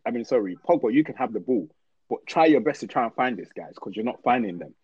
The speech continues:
because they've left no room, like, at the, um, in the back line. They're pretty much tight within the back line, compact. Second half come, you should think Ollie's gonna change it, right? Yeah, I didn't think he'd done anything different. We saw, so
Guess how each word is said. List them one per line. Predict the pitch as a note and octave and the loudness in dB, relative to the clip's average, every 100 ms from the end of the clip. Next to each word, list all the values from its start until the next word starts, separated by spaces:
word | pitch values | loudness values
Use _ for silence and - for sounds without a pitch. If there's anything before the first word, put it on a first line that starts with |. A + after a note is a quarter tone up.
| _ _ | _ _
because | B2+ - G#2 | -6 -4 4
they've | E3+ E3 | 4 6
left | C#3+ - A#2 | 2 0 -2
no | A#2+ D#3 D#3+ | 4 6 6
room, | C3+ D#3 F3 B2 F2+ _ _ _ _ _ | 4 2 2 -4 -6 _ _ _ _ _
like, | A2 - A2+ | -8 -6 -4
at | A2+ | -4
the, | G#2 _ _ - C3 A#2 | -8 _ _ -12 -10 -6
um, | A#2+ A2+ G#2+ - - | -6 -6 -10 -16 -8
in | |
the | A#2+ | -4
back | G#2 A#2+ C#3+ | -2 -2 0
line. | D3 A#2+ - _ _ _ | 0 0 -8 _ _ _
They're | A#2 | -10
pretty | G2+ F3+ D3 | -2 2 2
much | A#2 D2+ - | 0 -10 -14
tight | - D#3+ - | -6 -6 -6
within | A2 A2+ A#2 | -8 -8 -8
the | G#2 | -6
back | G2+ F2 | -8 -2
line, | C3+ A#2 G2 | -2 -2 -4
compact. | A2 G#2 D3 - _ _ _ _ _ _ _ _ _ _ _ | -10 -2 -2 -2 _ _ _ _ _ _ _ _ _ _ _
Second | - A3+ F3+ | -2 0 4
half | D#3 D3 | 2 2
come, | - B2+ A2 | -2 -2 -2
you | A#2 | -10
should | B2+ D3 - | -10 -10 -6
think | D3+ A2 - _ _ _ _ | -6 -6 -14 _ _ _ _
Ollie's | C3 C3 A#2+ | -4 -4 -4
gonna | A2+ G#2+ | -6 -6
change | C#3+ B2+ | -6 -6
it, | G2+ - | -8 -10
right? | F#2 F#2 _ _ _ _ _ _ _ _ _ _ | -14 -14 _ _ _ _ _ _ _ _ _ _
Yeah, | C3+ C#3+ - | -8 -6 -2
I | |
didn't | D3+ G3 | 0 0
think | G3 F#3 | 0 -2
he'd | D#3+ | 0
done | D3+ | 0
anything | D3 F3 E3 D#3+ B2+ | 2 0 0 0 0
different. | E3+ F3 B2+ F2 | -2 -2 -4 -6
We | A#2+ | -6
saw, | D#3 A2 - _ _ - | -4 -4 -6 _ _ -4
so | C3 | -4